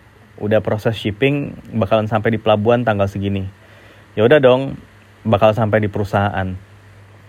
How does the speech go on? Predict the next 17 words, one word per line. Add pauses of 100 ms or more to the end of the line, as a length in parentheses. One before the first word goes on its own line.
(520)
Itu
kan
catatannya
ada
tuh
dari (960)
P (140)
O-nya, (480)
terus
dari (880)
pemberitahuan
impor
barangnya. (1400)
Nah,
terus
kan
dicocokin